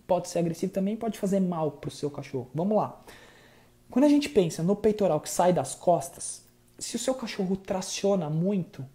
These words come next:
pode acontecer diversas coisas ligadas a peito, a peito, a, a, a tração de patas da frente. E tem cachorro que, que, que fica empurrando com a pata de trás,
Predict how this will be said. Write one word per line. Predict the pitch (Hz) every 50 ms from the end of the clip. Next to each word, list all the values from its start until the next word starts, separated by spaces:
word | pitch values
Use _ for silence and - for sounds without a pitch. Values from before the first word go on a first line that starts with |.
| _ - _
pode | - 202 202 208
acontecer | 202 202 196 190 - -
diversas | 180 180 170 175 185 226 - - 202 -
coisas | - 190 190 190 202 190 - - - -
ligadas | 175 180 196 180 165 170 151 165 165 175 170 - - -
a | - 131
peito, | - _ - 151 147 - 160 151 -
a | 156 151
peito, | - - 180 175 185 175 - - 185 - - - - - -
a, | - 139 143 139 139 135 131 - - 147
a, | 139 135 131 127 127 127 - 147
a |
tração | - - - 180 - - - - - 202 214 214 214 202
de | 160 180
patas | - - 156 160 - 160 151
da | 139
frente. | 135 - - 165 180 196 190 - - - - - - -
E | - 175
tem | - 240
cachorro | 254 233 226 - 254 254 254 -
que, | - - - _ _ _ - -
que, | - - - _ - - - - - _ - -
que | 247
fica | - - 247 - - 233
empurrando | 233 233 233 254 233 190 220 233 269 285 277
com | - -
a | 233
pata | 226 - - 226 240 240 -
de | 254 214 254
trás, | - - - 220 202 202 202 175 - - - - - - _